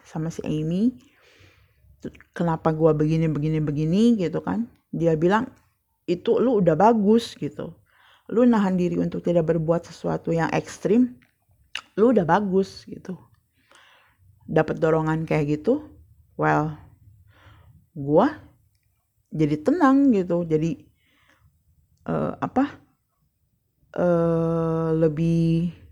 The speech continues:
lebih, lebih termotivasi untuk, ya gua diem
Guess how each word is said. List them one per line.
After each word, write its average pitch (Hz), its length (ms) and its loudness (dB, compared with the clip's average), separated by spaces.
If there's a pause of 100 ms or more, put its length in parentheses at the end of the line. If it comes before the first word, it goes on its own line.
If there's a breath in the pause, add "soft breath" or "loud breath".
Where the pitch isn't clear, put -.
(1400 soft breath)
lebih, 160 480 0
lebih 165 240 2
termotivasi 160 800 0
untuk, 165 480 -2 (240)
ya 226 240 2
gua 185 240 6
diem 160 240 2